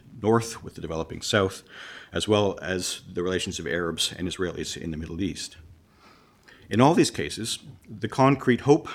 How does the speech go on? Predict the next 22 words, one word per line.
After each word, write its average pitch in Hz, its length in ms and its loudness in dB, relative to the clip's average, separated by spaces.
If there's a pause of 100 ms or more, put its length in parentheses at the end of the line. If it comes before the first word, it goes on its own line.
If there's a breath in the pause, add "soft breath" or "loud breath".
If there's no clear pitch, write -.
(120)
that - 320 -6
he - 140 -8
pursued 139 540 0 (420 loud breath)
lay 147 340 8
in 123 180 2
discerning 117 560 6
where 110 140 6
the 101 80 -2
grace 135 540 4 (360 soft breath)
of 95 120 -10
God 117 400 4
that - 200 -12
judges, 123 540 0 (380 soft breath)
justifies, 101 640 -2
and 92 220 -8
reconciles 92 680 -2 (160)
enemies 110 640 -2 (680 soft breath)
was 107 180 4
winning, 123 460 8 (100)
perhaps 110 460 0
unknowingly, 104 680 -2 (220)
witnesses, - 600 -4